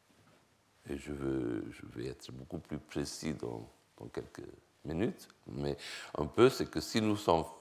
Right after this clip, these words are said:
cinq fois plus riches, un coup, euh, de quelque chose, c'est plus ou moins comme si c'était le cinquième.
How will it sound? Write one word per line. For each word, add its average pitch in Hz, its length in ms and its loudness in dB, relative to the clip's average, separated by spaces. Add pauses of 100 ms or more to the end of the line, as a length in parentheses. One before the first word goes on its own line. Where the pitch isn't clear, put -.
cinq 95 220 4
fois - 260 4
plus 73 140 0
riches, 92 400 0 (1000)
un 76 240 2
coup, 113 560 8 (160)
euh, 50 420 2 (320)
de 67 80 -2
quelque - 360 4
chose, 90 540 6 (600)
c'est - 160 2
plus 104 240 2
ou 98 40 4
moins 90 220 8
comme 73 360 4
si 73 140 -4
c'était 73 320 2
le 62 120 0
cinquième. 67 640 0